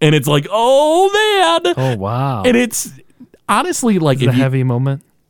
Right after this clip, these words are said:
Speaker 1: It shouldn't be, but it is.
Speaker 2: It is. No,
Speaker 1: Because
Speaker 2: it's okay.
Speaker 1: you watch through a, a cartoon and, like, you know, there are all these comics out there and they, they only vaguely hint at the fact that, like,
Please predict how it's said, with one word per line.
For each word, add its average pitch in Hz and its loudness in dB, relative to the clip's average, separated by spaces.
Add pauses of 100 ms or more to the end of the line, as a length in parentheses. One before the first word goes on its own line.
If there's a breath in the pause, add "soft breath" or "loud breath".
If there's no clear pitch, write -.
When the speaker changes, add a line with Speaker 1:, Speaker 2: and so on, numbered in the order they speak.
(380)
Speaker 1:
It 240 0
shouldn't 226 0
be, 254 4
but 190 4
it 135 4
is. 135 2
Speaker 2:
It 147 2
is. 127 -4
No, 262 2
Speaker 1:
Because 262 2
Speaker 2:
it's 294 -2
okay. 147 -2
Speaker 1:
you 294 4
watch 339 0
through 294 2
a, 214 0
a 214 0
cartoon 214 2
and, 139 0
like, 143 0
you 165 4
know, 151 4
there 151 2
are 170 2
all 220 0
these 226 0
comics 196 -2
out 127 0
there 113 2
and 107 2
they, 113 0
they 131 2
only 180 2
vaguely 139 0
hint 120 2
at 101 -4
the 107 0
fact 110 -2
that, 117 -2
like, 98 -2